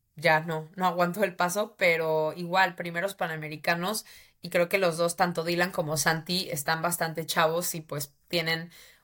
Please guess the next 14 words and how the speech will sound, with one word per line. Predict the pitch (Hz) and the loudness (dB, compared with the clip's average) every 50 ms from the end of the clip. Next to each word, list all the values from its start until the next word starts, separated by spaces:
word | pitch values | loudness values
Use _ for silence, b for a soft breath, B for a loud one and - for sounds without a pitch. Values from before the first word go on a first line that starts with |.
| B - | B -4
mucho | 196 202 196 220 202 - | -4 -2 0 0 0 0
que | - 175 | 2 2
dar | 170 165 165 165 - | 2 2 2 0 2
para | 175 170 170 160 | 2 4 4 4
la, | 160 156 151 151 147 147 147 - _ _ - | 4 2 2 2 2 0 -2 -6 _ _ 0
para | - 165 160 156 | 2 4 4 4
el | 160 156 | 2 0
fondo | - - 190 185 185 180 185 190 | -2 -2 -2 0 2 0 0 0
mexicano, | 180 170 - - 160 - - 170 170 185 233 302 - B B B B B B B B B _ - | 0 -4 -4 -6 -6 -2 0 0 0 0 -2 -4 -6 B B B B B B B B B _ 0
que | 190 175 | 2 4
bueno, | 175 175 170 165 165 | 4 4 2 2 0
el | 170 | 0
récord | 190 196 190 - 202 196 - | 2 0 2 2 0 -2 0
todavía | - 185 180 180 175 175 175 175 175 175 175 185 185 - | 0 2 2 2 2 2 0 0 2 2 0 0 -4 -8